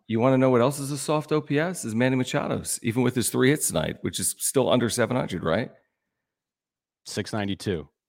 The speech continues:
Speaker 2: It's
Speaker 1: Yeah.
Speaker 2: not that
Speaker 1: And
Speaker 2: great.
Speaker 1: by the way,
Speaker 2: You're
Speaker 1: all
Speaker 2: right.
Speaker 1: of that's in Mexico City, dude. You know where, you know where a hundred points that six ninety-two is? In two days.
Speaker 2: Okay, so you're gonna,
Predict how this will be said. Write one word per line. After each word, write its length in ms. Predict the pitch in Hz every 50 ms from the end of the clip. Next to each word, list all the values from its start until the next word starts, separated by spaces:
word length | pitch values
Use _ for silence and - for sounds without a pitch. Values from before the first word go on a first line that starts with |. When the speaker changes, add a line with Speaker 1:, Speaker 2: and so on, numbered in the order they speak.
| _ _
Speaker 2:
It's 80 | - -
Speaker 1:
Yeah. 80 | - 101
Speaker 2:
not 180 | 101 - -
that 100 | 107 101 98
Speaker 1:
And 60 | 90
Speaker 2:
great. 220 | - - 123 120 -
Speaker 1:
by 140 | 143 147
the 80 | 147 160
way, 80 | 165 160
Speaker 2:
You're 60 | 139
Speaker 1:
all 60 | 131
Speaker 2:
right. 40 | 147
Speaker 1:
of 60 | 131
that's 240 | 127 156 151 147 -
in 60 | 160
Mexico 320 | 160 160 151 - - - 165
City, 300 | - - 170 156 110 85
dude. 300 | 78 82 80 87 - - _ _ _
You 120 | _ 110 113
know 80 | 127
where, 200 | 135 147 151 147 -
you 80 | 131 127
know 80 | 139
where 120 | 143 147 139
a 40 | 127
hundred 240 | 143 135 147 -
points 200 | - 147 151 143 -
that 120 | 151 135
six 220 | - - 147 - -
ninety-two 420 | 143 143 139 135 139 151 151 165
is? 140 | 175 165 -
In 80 | 104
two 180 | 95 - - 139
days. 340 | 139 - 101 78 - - - _ _ _ _ _ _ _ _ _
Speaker 2:
Okay, 220 | - - 107 110 107
so 140 | - - 101
you're 120 | 101 107
gonna, 220 | 123 120 117 104